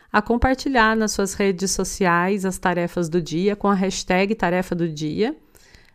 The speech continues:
me marcando, marcando o meu arroba, que pode ser o Jana Bevilacqua ou eleva ponto club,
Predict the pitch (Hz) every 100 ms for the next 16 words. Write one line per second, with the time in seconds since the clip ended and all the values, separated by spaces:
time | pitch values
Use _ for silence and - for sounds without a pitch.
0 | - 208 226 269 285 - 220 208 226 254
1 | 302 - - 196 202 202 208 214 208 202
2 | 185 175 175 190 269 - - 190 185 202
3 | 185 170 185 190 175 170 180 180 208 -
4 | 240 - _ 220 233 269 247 214 208 196
5 | 190 196 190 - 180 175 202